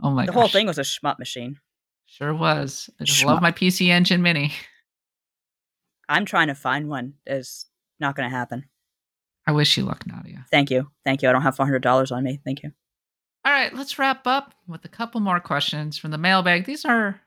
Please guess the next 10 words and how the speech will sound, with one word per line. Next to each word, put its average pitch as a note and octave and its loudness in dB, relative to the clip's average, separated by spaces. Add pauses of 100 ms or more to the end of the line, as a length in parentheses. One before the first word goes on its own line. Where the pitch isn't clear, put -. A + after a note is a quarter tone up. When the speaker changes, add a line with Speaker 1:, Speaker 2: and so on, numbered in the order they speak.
(160)
Speaker 1:
more D#3+ -4
podcast B2+ -10
focused. B2 -8 (100)
And C#3 -4
the C#3+ -6
first G#3+ 2
one F3+ 4
is E3 0
from C#3+ -6
Teeps. - -8